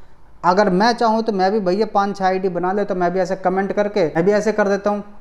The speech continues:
और बोल देता हूँ तुम्हें भोलेनाथ की कसम, तुम्हें श्री राम की कसम, तुम्हें भगवत गीता की कसम, तुम्हें इसकी कसम, तुम्हें उसकी कसम, कसम दे देता हूँ। शर्म करो यार, शिवलिंग के सामने बैठो, कुछ तो सोचा करो बोलने से पहले।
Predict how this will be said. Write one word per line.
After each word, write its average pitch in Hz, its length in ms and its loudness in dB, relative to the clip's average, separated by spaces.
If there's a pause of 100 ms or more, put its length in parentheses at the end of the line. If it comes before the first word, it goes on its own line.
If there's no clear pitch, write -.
और 165 120 2
बोल 196 200 4
देता 208 160 0
हूँ 202 80 -2
तुम्हें 185 220 0
भोलेनाथ 196 380 2
की 208 140 -2
कसम, 196 260 -2 (240)
तुम्हें 156 140 0
श्री 156 220 -2
राम 190 240 2
की 220 100 2
कसम, 202 260 0
तुम्हें 160 240 0
भगवत 180 240 0
गीता 208 280 2
की 196 60 -2
कसम, 185 220 -2
तुम्हें 160 240 -2
इसकी 220 220 -4
कसम, 196 260 -2
तुम्हें 175 220 -4
उसकी 226 200 -2
कसम, 202 260 -2 (300)
कसम 180 240 0
दे 170 80 2
देता 185 200 2
हूँ। 214 100 -2 (240)
शर्म 233 360 0
करो 170 220 0
यार, 170 260 0
शिवलिंग 175 400 -2
के 175 80 -2
सामने 156 360 -4
बैठो, 143 300 -4
कुछ 202 280 -4
तो 226 100 2
सोचा 151 300 -2
करो 170 220 -2
बोलने 160 300 0
से 160 120 -6
पहले। 175 320 -8